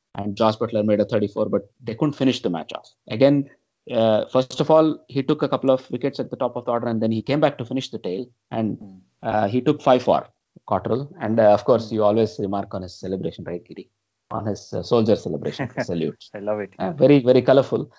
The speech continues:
Speaker 1: But people from that region have always been very colorful, right? If you look at celebrations all the way down the order, I mean, down the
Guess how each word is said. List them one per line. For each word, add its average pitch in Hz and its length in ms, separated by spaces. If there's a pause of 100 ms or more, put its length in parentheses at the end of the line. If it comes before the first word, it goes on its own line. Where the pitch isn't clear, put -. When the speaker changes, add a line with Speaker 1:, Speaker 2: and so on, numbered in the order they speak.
(320)
Speaker 1:
But 147 240
people 170 240
from 160 140
that 139 180
region 127 220
have 117 100
always 113 260
been 110 180
very 95 180
colorful, 85 340 (420)
right? 110 200 (640)
If 113 180
you 117 80
look 113 140
at 135 120
celebrations 135 640
all 120 380
the 135 100
way 127 100
down 117 300
the 120 80
order, 113 460 (240)
I - 80
mean, - 340
down 110 220
the 101 360